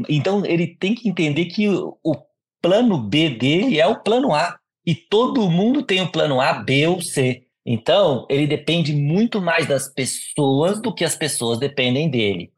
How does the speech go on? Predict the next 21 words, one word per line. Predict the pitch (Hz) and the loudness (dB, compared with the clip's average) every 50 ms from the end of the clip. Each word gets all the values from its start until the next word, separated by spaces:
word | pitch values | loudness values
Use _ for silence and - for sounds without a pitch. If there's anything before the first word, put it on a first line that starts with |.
| _ _ _ | _ _ _
Se | - - - 151 | -18 -6 -2 -2
ele | 170 190 190 | 0 0 -2
tem | - 185 170 160 | -2 -2 -2 -2
essa | 151 143 - 139 - | -2 -2 -4 -6 -6
consciência, | - - 151 151 143 135 - - - 131 127 131 147 185 202 - - - - 113 104 - - | -6 -6 -4 -2 -2 -4 -6 -6 -4 -2 -2 0 2 2 0 0 -2 -4 -4 -4 -2 -2 -4
ele | 117 110 | -6 -4
tem | - 127 123 113 | -4 -4 -4 -2
mais | 110 113 117 135 156 - | -2 -2 -2 -2 -2 -2
chance | - - - 180 165 156 156 151 147 - - - 170 175 170 _ _ _ - _ _ - | -2 -2 0 2 2 2 2 0 -2 -6 -4 -2 -2 -2 -2 _ _ _ -20 _ _ -6
de | 120 117 | -4 -2
dedicar | 113 123 120 120 123 - 131 117 | 0 0 -2 -2 -4 -2 -2 -2
uma | 113 107 113 | 0 0 -2
parte | - - - - 175 170 135 - - 143 | -4 0 0 2 2 2 0 -2 -8 -8
do | 135 151 | -10 -10
tempo | - - - 147 139 143 139 139 151 | -8 -2 0 0 0 0 -2 -4 -6
em | 156 | -8
fazer | - - 170 175 170 - 127 135 127 - | -2 0 0 0 0 0 -2 -4 -4 -4
com | 151 147 | -6 -10
que | 143 - 127 | -8 -4 -4
essas | 127 120 - 131 127 - | -4 -2 -4 -6 -10 -8
pessoas | - 143 135 139 - - 123 110 113 123 117 | -6 -6 -6 -6 -4 -2 0 2 2 0 -2